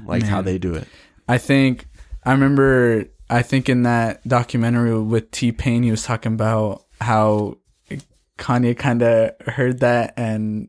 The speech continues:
Speaker 2: decided to run with it. <laughs> And it, it, he ended up making a more successful kind of project.
Speaker 1: Mm-hmm.
Speaker 2: Um, I love eight oh eights and Heartbreak. Um, to kinda hear, man, I,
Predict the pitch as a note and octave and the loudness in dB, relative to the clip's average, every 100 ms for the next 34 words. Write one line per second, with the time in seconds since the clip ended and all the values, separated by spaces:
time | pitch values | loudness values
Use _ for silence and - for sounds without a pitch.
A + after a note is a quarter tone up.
0 | _ C3+ B2+ B2+ A#2 A#2+ A2+ A#2+ B2 C3 | _ -6 -2 -2 -2 -2 -4 -2 -2 0
1 | C3 B2+ C3+ C#3 - _ - C#3 A#2+ C#3+ | -2 2 2 2 -2 _ -2 0 2 2
2 | A#2+ - - B2 A#2 - B2 A#2 A#2+ A#2 | 0 -4 -2 0 0 0 -2 0 0 0
3 | A2 - - - - _ A#2 A#2 - A#2+ | -2 -6 -18 -16 -18 _ -4 -2 0 2
4 | A2 A#2 A#2 - A#2 - A2 A#2 - A2 | 4 4 0 -2 -4 -2 -2 -4 -4 -2
5 | G#2+ - G#2+ A2+ A2 A2 - G#2 - F#2 | -2 0 -2 0 -2 -4 -10 -18 -16 -18
6 | - - - - - A2+ A2+ G#2+ - - | -20 -20 -20 -12 -2 2 2 2 -2 0
7 | B2 A#2 A2+ G#2+ A2+ A2 A2 - A2 A#2 | 2 4 2 2 2 4 2 0 -2 -2
8 | A2+ A#2+ A2 - - - _ _ - - | -2 0 0 -4 -14 -20 _ _ -20 -20
9 | _ _ _ - - C3+ G#2+ G#2 G#2+ A2 | _ _ _ -2 2 2 2 0 -2 -6
10 | - - - _ _ _ _ _ _ _ | -12 -20 -20 _ _ _ _ _ _ _
11 | _ B2+ D3+ C#3 C#3 C#3 C3 B2+ C3+ C3 | _ -4 -2 0 2 2 2 2 2 4
12 | C3 B2 A#2 _ _ B2 A2 G#2+ - B2+ | 4 2 -2 _ _ -4 -2 -4 -2 -2